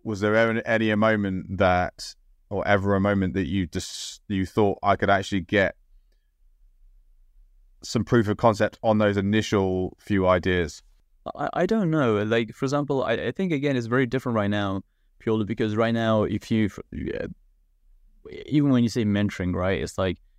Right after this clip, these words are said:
Speaker 2: if I go back to twenty sixteen, it wasn't that common. Uh,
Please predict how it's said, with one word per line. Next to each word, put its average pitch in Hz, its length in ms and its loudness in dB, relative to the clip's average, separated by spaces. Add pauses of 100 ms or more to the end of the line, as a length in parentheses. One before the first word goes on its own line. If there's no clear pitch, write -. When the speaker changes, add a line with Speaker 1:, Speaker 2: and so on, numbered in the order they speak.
Speaker 2:
if - 100 -14
I 127 120 2
go 131 100 0
back 123 140 2
to 107 100 -4
twenty 101 220 0
sixteen, 92 680 -2
it 95 100 -4
wasn't 104 520 0
that 98 260 2
common. 123 400 -2 (640)
Uh, - 100 -12